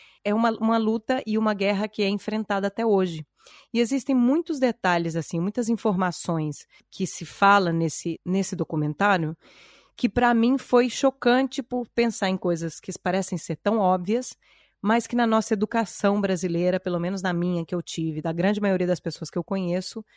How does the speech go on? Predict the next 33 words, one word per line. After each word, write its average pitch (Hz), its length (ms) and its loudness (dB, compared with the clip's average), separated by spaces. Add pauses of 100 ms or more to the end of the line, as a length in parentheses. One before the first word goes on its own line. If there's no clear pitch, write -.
(160)
não 240 160 2
tiveram. 170 560 0 (300)
Né? 190 100 0
A 190 60 2
mesma 220 240 0
coisa 214 200 -2
que - 60 -10
a 196 40 -4
gente 180 140 -6
comenta 175 360 -4
muito 190 240 -4
com - 80 -10
a 185 40 -8
questão 175 300 -6
africana, 180 720 -2
da 160 100 -4
gente 165 220 -6
saber 170 260 -4
de 170 60 -6
uma 170 120 -4
história, 160 440 -4
né, 180 160 -4
da 160 100 -6
Princesa 180 400 -8
Isabel, 185 680 0
não 175 80 -6
sei, 196 180 -8
esses 202 260 -8
tipos - 280 -6
de 190 80 -2
coisas, 170 420 -2
esses 170 140 -12
detalhes 175 680 -6